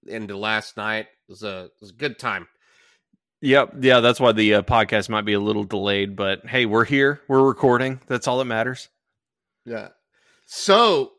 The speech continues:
Speaker 1: let's talk about this hire that came out of fucking nowhere. Nobody knew about it except for on a computer.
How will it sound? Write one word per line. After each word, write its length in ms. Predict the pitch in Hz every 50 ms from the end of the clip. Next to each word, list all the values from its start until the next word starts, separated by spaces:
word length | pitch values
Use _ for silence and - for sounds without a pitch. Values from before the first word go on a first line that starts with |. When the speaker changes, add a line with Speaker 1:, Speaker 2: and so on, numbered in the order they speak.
| _ _ _
Speaker 1:
let's 320 | - 139 156 185 - -
talk 320 | - - 226 208 214 - -
about 440 | 175 135 151 143 147 151 160 180 - _ _ _ _ _ _ _ _ _ _ _ _ _ _ _
this 380 | 113 113 139 151 143 143 - - _ _ _ _ _ _ _ _
hire 640 | _ - 147 156 185 185 139 113 110 110 120 127 - _ _
that 260 | 120 127 131 - _
came 560 | - 143 139 131 123 123 123 123 127 127 120 _ _ _ _ _ _ _ _ _ _ _ -
out 160 | 165 156 131
of 80 | 127 -
fucking 520 | - - 135 117 - _ 135 127 117 117
nowhere. 640 | 120 127 127 139 151 156 147 120 - - _ _ _ _ _ _ _ _ _ _ _ _ _ _ _ _
Nobody 480 | 113 147 180 214 214 208 226 220 220
knew 200 | 208 202 196 196
about 400 | 202 190 160 175 147 131 120 110
it 160 | 104 95 -
except 280 | 110 - - 147 135 -
for 380 | - 127 120 117 113 107 - -
on 160 | - 110 110
a 60 | 107
computer. 480 | - - 95 - 113 104 90 87 - _